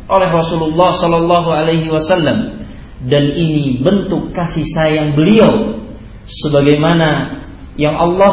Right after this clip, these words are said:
Subhanahu wa taala sifatkan di dalam Al-Qur'an. "Laqad ja'akum rasulun min anfusikum azizun 'alaihi ma 'anittum harisun 'alaikum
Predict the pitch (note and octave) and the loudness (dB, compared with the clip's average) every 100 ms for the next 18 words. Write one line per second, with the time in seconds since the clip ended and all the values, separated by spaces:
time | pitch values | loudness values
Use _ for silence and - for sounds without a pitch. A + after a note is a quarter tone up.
0 | G3 F#3+ F#3 G3 G3 - F#3+ F#3+ F#3+ F#3+ | 2 2 4 4 4 2 2 4 4 4
1 | G3 G3 F#3 G3+ F#3 G#3+ A3 - F#3+ E3+ | 4 2 2 0 2 4 2 2 2 4
2 | D#3+ E3 F3+ E3 E3 D#3 D3+ D#3+ D3+ E3+ | 4 4 4 4 2 0 0 0 0 2
3 | F3+ B2+ - - - - - - - - | 2 2 -2 -6 -12 -14 -16 -18 -18 -6
4 | B2 C#3 D#3 C#3+ D#3+ F#3+ G3 G3+ G3 G3 | -2 2 0 2 4 6 8 6 4 2
5 | G3 G3 G3 G3 G3+ G3+ G3 G3 F#3+ F#3 | 0 2 2 4 4 4 4 0 -2 -4
6 | F3+ F3 G3+ F#3 D#3+ D3+ A#2+ G#2+ - - | -4 -2 -2 -2 -2 -2 -2 -2 -6 -12
7 | - - - - D#3+ D#3 D3+ G#3 A3 - | -16 -18 -20 -8 -2 0 4 4 6 6
8 | G#3+ G#3 F#3+ G3 G#3+ A3+ G#3+ G#3 G3 G3 | 6 4 2 4 4 6 6 6 4 2
9 | F#3 F#3 G3+ A#3 A#3+ E3 C3+ - - - | 2 2 2 2 0 -2 0 0 0 -4
10 | - - - F3 F3+ B3 B3 A3+ G#3+ G#3 | -12 -12 0 2 4 4 6 6 4 4
11 | G3+ F#3+ F#3+ G3 A#3+ B3 - - | 2 2 2 6 6 6 4 2